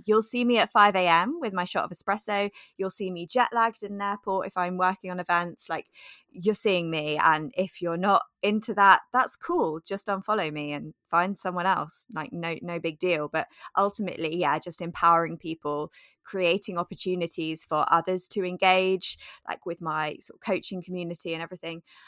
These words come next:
um, is just really important to me, and just show everyone that, like, you know, "You can be you," but there are also things that we're on the same path with. So I like to do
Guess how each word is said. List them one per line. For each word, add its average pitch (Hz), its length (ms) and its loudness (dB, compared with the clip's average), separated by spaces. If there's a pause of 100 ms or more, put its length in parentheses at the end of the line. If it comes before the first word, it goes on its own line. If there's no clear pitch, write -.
(200)
um, 180 340 0
is 202 140 -4
just 240 220 -6
really 233 180 2
important 226 540 -6
to - 120 -8
me, 170 240 -2
and 165 140 -6
just 202 200 -6
show 185 520 0
everyone 180 480 -2
that, 175 160 -6
like, 170 300 -6 (320)
you 190 120 -12
know, 180 260 -4
"You 196 180 -4
can 220 160 -2
be 202 100 -2
you," 226 500 0 (320)
but - 160 -2
there 254 120 0
are 247 60 0
also 262 320 -4
things 240 320 -4
that - 140 -8
we're 226 120 -6
on 226 100 -6
the 233 80 -6
same 226 260 -6
path 233 320 -4
with. 170 180 -6
So - 140 -4
I 175 80 4
like 185 220 0
to 190 100 -12
do 190 240 -2